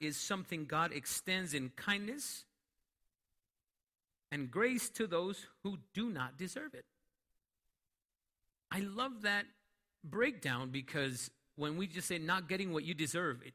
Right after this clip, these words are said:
it's, it sounds so brash and so harsh. And though that the, the truth, but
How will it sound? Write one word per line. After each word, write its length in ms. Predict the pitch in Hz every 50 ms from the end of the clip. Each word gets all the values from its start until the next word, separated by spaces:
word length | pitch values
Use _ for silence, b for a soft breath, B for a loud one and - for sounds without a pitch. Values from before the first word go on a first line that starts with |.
| _ -
it's, 320 | - - - - - - - -
it 120 | 135 127
sounds 360 | - - 196 208 214 214 196
so 200 | - - 165 143
brash 460 | 123 110 107 127 135 156 165 165 - -
and 80 | 131
so 200 | 131 - 127 123
harsh. 540 | - - - 185 202 185 147 - - - - b b b b b b _ _ _ _ _ _ _ _ _ -
And 280 | 147 147 135 127 127 - - _ _ _ _ _ _ _ _ _ _ _ _ _ -
though 360 | 135 175 180 170 160 156 - - _ _ _ _ _ _ _ _ _ _ _ _ -
that 160 | 143 135 123 - _ _ _ _ _ _ _ _ -
the, 60 | -
the 840 | 127 - _ _ _ _ _ - - - - _ _ _ _ _ - -
truth, 580 | - - - - 190 208 185 175 175 - - - _ _ _ _ _ _ _ _ _ _ _ _ _ _ _ _ _ _ _ _ _ _ _ _ -
but 100 | 160